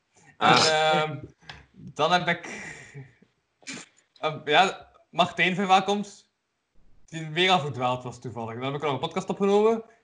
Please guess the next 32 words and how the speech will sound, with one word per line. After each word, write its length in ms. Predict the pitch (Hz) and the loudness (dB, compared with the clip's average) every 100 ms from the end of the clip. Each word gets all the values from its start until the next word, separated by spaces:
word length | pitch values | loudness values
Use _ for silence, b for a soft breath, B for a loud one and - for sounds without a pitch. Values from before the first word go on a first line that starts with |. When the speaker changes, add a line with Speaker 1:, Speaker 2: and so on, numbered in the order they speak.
| _ | _
Speaker 1:
die, 180 | - 135 | -10 -6
die 80 | 143 | -2
waarschijnlijk 360 | 139 160 175 180 | -2 0 0 2
niet 80 | |
online 220 | 156 156 190 | 4 4 4
gaat 100 | 185 | 4
komen, 240 | 196 196 | 2 2
en 60 | 160 | 0
nu 40 | 165 | 0
heb 120 | 160 | -2
ik, 60 | 147 | -2
ben 100 | 147 | -2
ik 80 | 135 | 0
weer 120 | 135 | -2
een 80 | 131 | -2
podcast 300 | 127 120 113 | -6 -10 -12
aan 40 | |
het 60 | 107 | -10
opnemen. 480 | 113 117 110 107 107 _ _ _ _ _ | -10 -10 -12 -14 -18 _ _ _ _ _
Ja. 480 | - 123 120 - - _ _ _ 92 - _ _ _ _ _ - - - - _ - | -2 4 4 2 -18 _ _ _ -20 -20 _ _ _ _ _ -20 -20 -20 -20 _ -16
Speaker 2:
Dus 200 | - 117 | -6 0
nu 200 | 127 143 | 4 4
ben 140 | 151 139 | 6 6
je 60 | |
eigenlijk, 460 | 135 131 135 - - _ _ _ _ _ _ - | 6 6 2 -2 -12 _ _ _ _ _ _ -4
eh, 720 | 107 104 98 95 98 101 95 90 - - _ _ _ _ | 2 2 2 -2 -4 -6 -8 -10 -14 -20 _ _ _ _
verder 640 | - 98 110 156 160 143 | -12 -4 4 6 8 6
bezig 420 | 113 143 151 151 - | 6 6 6 4 4
met, 340 | 131 123 - | 4 2 2
eh, 140 | 131 | 4
de 100 | 117 | 4
podcasts. 920 | 113 131 - 98 92 - - - - | 2 0 4 2 2 0 -2 -4 -6